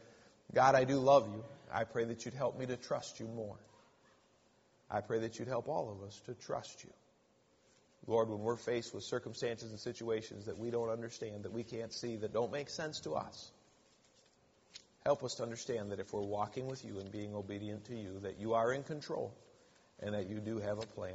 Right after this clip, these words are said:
Help us to submit to it. Again, God, I do ask that you bless our preacher this morning, bless our services. We love you. In Jesus' name I pray.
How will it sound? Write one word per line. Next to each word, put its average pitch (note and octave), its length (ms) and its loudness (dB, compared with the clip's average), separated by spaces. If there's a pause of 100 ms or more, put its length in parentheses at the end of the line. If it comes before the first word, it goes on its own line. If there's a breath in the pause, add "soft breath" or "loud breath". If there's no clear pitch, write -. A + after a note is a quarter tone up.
Help G2+ 160 -8
us G#2 120 -12
to A2 140 -10
submit - 500 -8
to G2 120 -8
it. G#2+ 100 -12 (760 soft breath)
Again, B2+ 320 4
God, B2 200 8
I A#2 60 6
do B2 140 4
ask A#2 180 6
that G#2+ 140 -10
you A#2 60 -8
bless A2+ 260 2
our A2 80 2
preacher D3 340 -2
this B2+ 200 -6
morning, B2 320 -6
bless G#2+ 240 -2
our A#2+ 80 -2
services. G#2 640 -8
We G#2+ 80 -6
love C#3+ 260 10
you. E3 120 2
In C3 100 -4
Jesus' C3 200 0
name B2 160 -2
I B2+ 100 0
pray. G2 280 -4